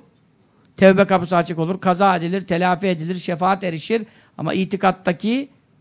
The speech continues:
kusurlarda, yanlışlarda müsamaha olmaz. Aman ehli sünnet itikadına azut işlerimizle sarılalım, sımsıkı yapışalım ve onları hatta ısıralım diyor Resulullah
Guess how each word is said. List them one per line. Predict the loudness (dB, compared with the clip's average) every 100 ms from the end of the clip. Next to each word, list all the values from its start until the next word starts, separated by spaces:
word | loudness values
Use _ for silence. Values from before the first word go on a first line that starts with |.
| _ _
kusurlarda, | -8 -6 -4 2 2 2 0
yanlışlarda | 0 -2 -2 -4 -6 -4 -6
müsamaha | -2 -2 0 2 2 2 -4 _ _ 6
olmaz. | 8 8 8 10 10 8 2 _ _ -2
Aman | 4 6 8 8
ehli | 10 10 8
sünnet | 4 4 4
itikadına | 4 2 6 6 6 6 8 8 4 -4 _ 2
azut | 2 4 -2
işlerimizle | 2 4 4 2 4 2
sarılalım, | 6 6 8 8 10 10 8 2 _
sımsıkı | 0 2 2 2 4
yapışalım | 4 4 4 8 8 8 4
ve |
onları | 2 4 6 6
hatta | 6 4 4
ısıralım | 4 4 8 10 10
diyor | 10 10
Resulullah | 10 8 6 8 10 8